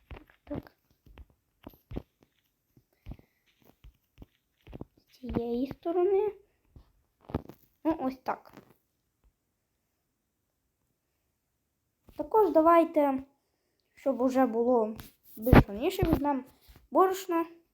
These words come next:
кісткове борошно.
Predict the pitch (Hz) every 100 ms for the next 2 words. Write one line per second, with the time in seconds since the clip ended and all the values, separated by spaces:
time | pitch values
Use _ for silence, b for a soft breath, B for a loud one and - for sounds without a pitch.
0 | _ _ _ - _ _ _ _ _ -
1 | _ _ _ _ - - - - 269 -
2 | 311 240 214 220 220 -